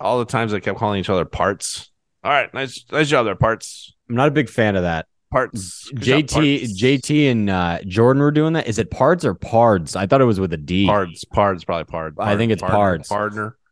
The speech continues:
Speaker 2: Um, I hate that. I don't know if
Speaker 1: Yeah.
Speaker 2: I'm alone in that, but that's very strange.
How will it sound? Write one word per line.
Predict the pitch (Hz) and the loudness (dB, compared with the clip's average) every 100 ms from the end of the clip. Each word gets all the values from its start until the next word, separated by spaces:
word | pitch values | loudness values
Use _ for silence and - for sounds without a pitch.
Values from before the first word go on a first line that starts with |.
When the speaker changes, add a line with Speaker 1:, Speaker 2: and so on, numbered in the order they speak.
| _ | _
Speaker 2:
Um, | 127 113 107 98 90 78 - _ _ _ - | 0 2 2 0 -2 -6 -12 _ _ _ -4
I | 120 | 0
hate | 175 117 117 | 2 2 -2
that. | 69 64 _ _ _ _ _ - | -4 -8 _ _ _ _ _ -8
I | 120 | -4
don't | 160 | -2
know | 139 | 0
if | 117 | -2
Speaker 1:
Yeah. | 120 | -2
Speaker 2:
I'm | 110 | -4
alone | 98 101 110 107 | -4 -2 -2 -2
in | 92 | -2
that, | 90 90 | -4 -2
but | 95 85 | -4 2
that's | 135 202 - - - _ | 2 2 -4 -10 -16 _
very | 101 87 80 107 123 101 | -12 -10 -4 2 2 2
strange. | 82 - 82 76 67 - | -2 -6 -8 -8 -12 -16